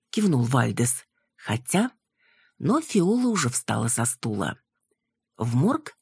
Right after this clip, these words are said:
А мне можно?» Никакого щенячьего любопытства.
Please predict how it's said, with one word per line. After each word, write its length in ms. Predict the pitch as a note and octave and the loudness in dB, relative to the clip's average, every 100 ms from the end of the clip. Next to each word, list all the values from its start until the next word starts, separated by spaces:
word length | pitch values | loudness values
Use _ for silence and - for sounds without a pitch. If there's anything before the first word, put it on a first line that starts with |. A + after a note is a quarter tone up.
| - | -4
А 120 | - | 0
мне 200 | C#3 B2+ | 2 2
можно?» 520 | D3+ C#4 - C3+ - _ _ _ _ _ _ - | 2 2 2 0 0 _ _ _ _ _ _ -2
Никакого 840 | A#3 F4 - D4 C#4+ - D#3 D#3 | 2 2 0 -2 -2 -2 0 0
щенячьего 600 | - B2 B2+ B2 - A2 | 0 0 2 2 0 0
любопытства. 840 | B2 B2 B2+ B2+ B2+ - - A2+ | 2 2 2 0 -2 -4 -4 -4